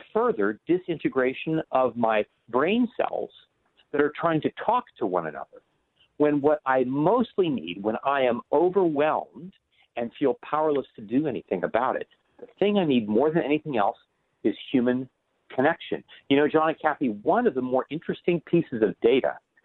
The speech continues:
about nine eleven is that there were actually far fewer cases of P T S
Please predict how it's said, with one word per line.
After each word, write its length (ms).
about 340
nine 280
eleven 360
is 220
that 180
there 160
were 180
actually 460
far 380
fewer 340
cases 440
of 200
P 320
T 180
S 140